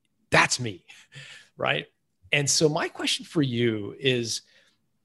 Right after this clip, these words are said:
if you could rewind the tape, God, I'm dating myself and even saying that. <laughs> If you could rewind the tape seven or eight years and go through the sale of LeagueStat one more time,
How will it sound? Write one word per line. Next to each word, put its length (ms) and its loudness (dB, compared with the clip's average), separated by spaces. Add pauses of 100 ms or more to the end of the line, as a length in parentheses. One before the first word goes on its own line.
(300)
if 240 0
you 160 4
could 260 4
rewind 760 6
the 80 -2
tape, 580 -6 (680)
God, 160 0
I'm 100 -4
dating 260 0
myself 340 -4
and 80 -6
even 160 -4
saying 280 -2
that. 180 -10 (180)
<laughs> 180 -2
If 300 6 (260)
you 200 8
could 320 10
rewind 320 8
the 60 8
tape 460 6 (1000)
seven 520 8
or 100 12
eight 160 6
years 460 0
and 300 2
go 240 8
through 460 2
the 120 -4
sale 800 6
of 300 0
LeagueStat 680 2 (840)
one 260 6
more 220 4
time, 360 -8